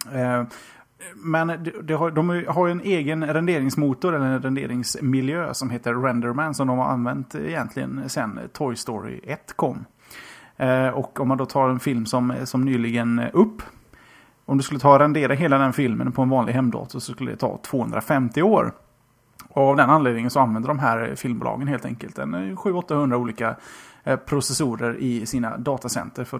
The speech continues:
att rendera allting. Så nu håller de på, eh, nästan, eller det, det handlar om en proof of concept för att se till om det här verkligen går att göra. Det är att göra helt enkelt, eh, Renderman till en sorts, eh, cloudtjänst där de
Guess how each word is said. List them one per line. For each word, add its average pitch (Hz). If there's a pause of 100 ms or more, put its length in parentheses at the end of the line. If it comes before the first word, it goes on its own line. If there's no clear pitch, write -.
att 120
rendera 123
allting. - (640)
Så -
nu 160
håller 180
de 185
på, 185
eh, 165 (160)
nästan, 160
eller 156
det, 160
det 147
handlar 147
om 151
en 135
proof 131
of 117
concept 127
för -
att 127
se -
till 120
om 117
det 117
här 117
verkligen 117
går 120
att -
göra. 135 (400)
Det 156
är 147
att 147
göra 156
helt 156
enkelt, 113
eh, 120
Renderman 117 (140)
till 120
en 117
sorts, 117
eh, 120
cloudtjänst 160
där 123
de 170